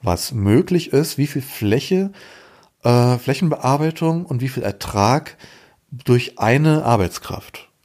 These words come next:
Ja, weil ich mach das ja, ähm, so neunundneunzig Prozent alleine. Ähm, ja, könnt ihr sehen, was, was geht.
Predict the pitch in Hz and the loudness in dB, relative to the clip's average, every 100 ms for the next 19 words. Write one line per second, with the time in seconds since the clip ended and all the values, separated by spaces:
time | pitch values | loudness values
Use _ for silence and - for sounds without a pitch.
0 | - 95 135 107 95 107 - 117 - - | -4 0 0 -2 -2 -2 0 -2 -2 0
1 | 95 98 95 117 - _ 104 92 90 90 | 2 4 2 -2 -14 _ 0 2 2 0
2 | 95 - _ _ _ _ _ _ _ - | -4 -12 _ _ _ _ _ _ _ -4
3 | 92 95 104 101 92 - - 95 - 92 | 0 2 4 2 0 -4 -6 -6 -4 -4
4 | - 92 92 101 139 196 - - - - | -2 2 4 4 2 -2 -8 -16 -14 -14
5 | - - - _ - 104 104 101 101 104 | -16 -18 -20 _ -4 2 2 2 -2 -6
6 | _ _ _ _ _ _ - 123 135 - | _ _ _ _ _ _ -4 2 2 2
7 | 131 127 113 117 110 113 - 123 113 - | 0 0 2 0 2 -2 -2 -4 -4 -2
8 | 101 90 - | -2 -2 -6